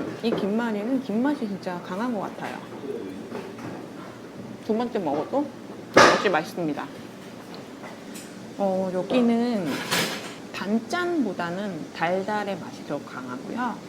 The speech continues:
맵지도 않고 많이 짜지도 않고, 근데 좀 시장 떡볶이 중에 조금 단 떡볶이에 속하는 집입니다. 그래도 정말 와서 간식으로 먹기 너무 좋고요.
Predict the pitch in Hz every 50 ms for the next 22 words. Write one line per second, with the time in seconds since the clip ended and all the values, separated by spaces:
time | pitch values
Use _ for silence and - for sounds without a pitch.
0 | - - - - - - - 170 165 - - - 180 165 - 139 131 127 - -
1 | - 311 359 392 - - - - - - 156 165 175 175 170 175 180 - - -
2 | - - - - - - - - - - 311 302 302 - 311 277 - 185 156 -
3 | - - 269 330 381 403 - - - - 196 175 175 165 165 - 202 202 185 -
4 | - - - 262 285 277 269 - 277 - - - 208 202 - 165 165 - - 226
5 | - 247 240 - - - 156 156 170 175 - 220 - - - 190 - - - 143
6 | 123 - - - - 233 226 214 196 - - - - 165 175 175 165 139 - -
7 | - - - - - - - - - - - - - - - - - - - -
8 | 240 247 240 240 240 247 247 233 190 - - - - - - - - - - 208
9 | 208 220 214 196 170 156 175 208 208 180 170 180 202 220 - 285 - 269 240 190
10 | 160 - - 202 - 147 156 175 185 180 - 151 - - - - 226 254 294 254
11 | 175 160